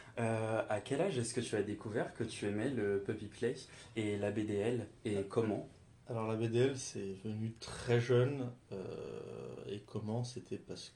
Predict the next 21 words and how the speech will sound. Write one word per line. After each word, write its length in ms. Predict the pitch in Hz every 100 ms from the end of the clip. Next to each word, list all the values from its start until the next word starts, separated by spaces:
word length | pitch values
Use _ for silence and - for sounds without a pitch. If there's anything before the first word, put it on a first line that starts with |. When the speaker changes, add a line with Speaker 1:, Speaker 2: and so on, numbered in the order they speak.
| -
Speaker 2:
que, 60 |
euh, 640 | 113 120 117 98 90 90 90
j'avais 220 | 92 95
des 100 | 104
soucis 320 | 107 123 -
de 60 | 123
santé 280 | 110 110 123
à 40 |
l'époque 300 | 110 113 120
qui 140 | -
faisaient 260 | 110 110 98
que, 260 | - 120 127 - 117
Speaker 1:
Mhm. 260 | 113 131 - - - -
Speaker 2:
et 80 |
en 80 | 95
fait 420 | - 120 123 - 101
j'ai 140 | 95
fini 240 | 92 - 117
par 180 | - 101
aimer 160 | 101
ça. 260 | 98 - -